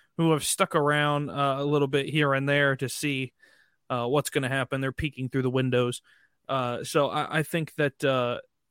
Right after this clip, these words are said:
T C U can take care of business pretty easily here in Waco. I know it's a tough place to play, but T C U looks bigger than that, um, especially with their win at Austin, Texas. So I think that, uh,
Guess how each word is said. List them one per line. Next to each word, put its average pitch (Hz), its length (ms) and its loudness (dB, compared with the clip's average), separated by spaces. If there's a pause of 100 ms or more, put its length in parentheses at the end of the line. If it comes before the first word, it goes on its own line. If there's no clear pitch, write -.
(280)
T 190 160 2
C - 180 -4
U 151 120 2
can 143 160 -4
take 143 220 -2
care 143 180 4
of 123 80 -2
business 131 300 -2
pretty 131 360 0
easily 127 360 -2
here 123 220 0
in 123 120 -2
Waco. 123 420 0
I 120 60 2
know 127 120 0
it's - 100 -6
a 135 60 0
tough 131 220 -6
place 135 240 0
to 131 120 -4
play, 123 300 0
but 117 260 -4
T 139 120 -2
C 135 180 -2
U 127 180 2
looks 117 240 -2
bigger 127 260 0
than 120 200 -2
that, 123 300 0 (1120)
um, 156 260 6
especially 147 320 2
with 135 120 2
their 139 100 4
win 135 400 0 (320)
at 143 220 6 (240)
Austin, 143 360 2
Texas. 135 440 2
So 120 320 -2 (1040)
I 151 80 4
think 165 280 4
that, 151 260 6
uh, 139 300 8